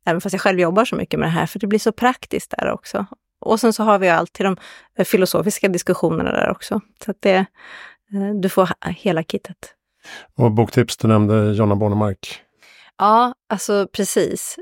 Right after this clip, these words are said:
Speaker 1: Det omätbaras renässans, eh, tycker jag jättemycket om. Och något som vi också jobbar med nu är det berättande ledarskapet. Och det, eh, har ju Per Schlingmann skrivit lite grann om i Momentum. Och det tyckte jag var läsvärt också.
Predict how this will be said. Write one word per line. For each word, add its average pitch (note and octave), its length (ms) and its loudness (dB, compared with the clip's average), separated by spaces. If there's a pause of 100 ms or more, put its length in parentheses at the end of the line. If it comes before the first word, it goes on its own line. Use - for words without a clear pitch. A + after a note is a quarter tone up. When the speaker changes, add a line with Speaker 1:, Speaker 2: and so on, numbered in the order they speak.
(240)
Speaker 1:
Det F3 80 4
omätbaras F3+ 580 0
renässans, E3+ 760 -2 (640)
eh, E3+ 420 -2
tycker - 200 -4
jag - 140 2
jättemycket F3 440 -2
om. G#3+ 260 0 (340)
Och - 80 -4
något F#3 160 0
som F#3 220 0
vi F#3 180 4
också F3+ 240 -2
jobbar F#3 400 2
med F#3 200 2
nu G#3+ 400 4 (200)
är G3+ 160 2
det F3+ 80 4
berättande E3+ 500 0
ledarskapet. F3 800 -2 (340)
Och - 380 -8
det, F3 220 4
eh, E3+ 220 4 (460)
har F3 160 0
ju E3+ 100 2
Per D#3+ 160 -6
Schlingmann - 380 -4
skrivit F3 300 -4
lite - 180 -6
grann - 260 -2
om A3+ 220 -2
i E3+ 200 -2
Momentum. F3 720 -2 (560)
Och F3+ 120 0
det F3+ 260 2
tyckte F#3+ 260 -6
jag F#3 180 2
var G#3 220 -2
läsvärt F#3+ 480 0
också. B3 300 0